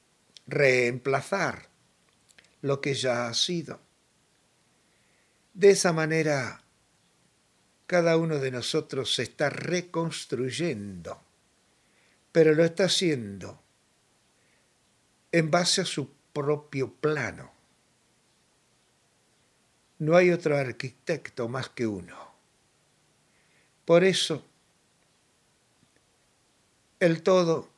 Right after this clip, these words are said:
es una unidad. Y mientras nosotros no aceptemos ese todo que somos,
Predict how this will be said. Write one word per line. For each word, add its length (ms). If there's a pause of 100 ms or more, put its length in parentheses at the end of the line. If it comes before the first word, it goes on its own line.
(280)
es 220
una 340
unidad. 600 (1400)
Y 140
mientras 640
nosotros 1080 (1700)
no 220
aceptemos 1120
ese 340
todo 380
que 120
somos, 840